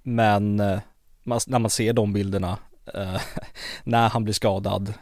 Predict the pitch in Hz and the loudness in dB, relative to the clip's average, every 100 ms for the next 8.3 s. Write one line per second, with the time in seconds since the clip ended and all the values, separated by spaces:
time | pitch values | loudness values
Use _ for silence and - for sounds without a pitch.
0 | - - 107 101 95 101 - 104 95 95 | -14 -10 -8 -6 -4 -4 -2 -2 -2 -4
1 | - - _ - 123 127 131 127 98 104 | -6 -18 _ -4 0 2 2 2 0 -6
2 | - - - - - - - _ - - | -10 -14 -14 -20 -20 -20 -20 _ -20 -10
3 | 113 - 110 104 98 92 104 95 98 - | -10 -4 -2 0 -2 -4 -6 -6 -10 -12
4 | - 120 98 104 92 92 98 95 104 101 | -8 -4 -2 -2 -4 -6 -6 -6 -4 -4
5 | 104 104 95 - - - - - - - | -2 -2 -2 -8 -14 -20 -20 -20 -20 -4
6 | 131 123 - 139 131 - - - - _ | -2 -2 -2 -2 -2 -2 -14 -16 -16 _
7 | _ _ - 151 139 135 139 139 131 107 | _ _ 0 2 4 6 6 6 6 4
8 | 104 104 | 4 0